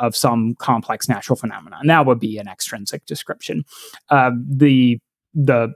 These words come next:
circuitry of your laptop, that would be an extrinsic description. A causal model is extrinsic. Intrinsic are the subjective qualities that accompany your,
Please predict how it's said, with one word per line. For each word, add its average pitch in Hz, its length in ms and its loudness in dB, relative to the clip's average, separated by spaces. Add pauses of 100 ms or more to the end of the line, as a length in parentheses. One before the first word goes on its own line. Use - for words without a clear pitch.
circuitry 143 640 2
of 113 80 0
your 120 100 2
laptop, - 420 -8
that 110 160 -2
would 110 80 -10
be 87 140 -8
an - 60 -12
extrinsic - 460 -12
description. - 440 -6
A 131 60 0
causal 117 340 0
model 90 400 -8
is - 160 -6
extrinsic. - 400 -18 (760)
Intrinsic 202 600 2 (1000)
are 131 300 4
the 120 360 0 (180)
subjective 123 580 -4
qualities 123 680 0
that 113 360 -4 (300)
accompany 135 380 2
your, 110 200 -6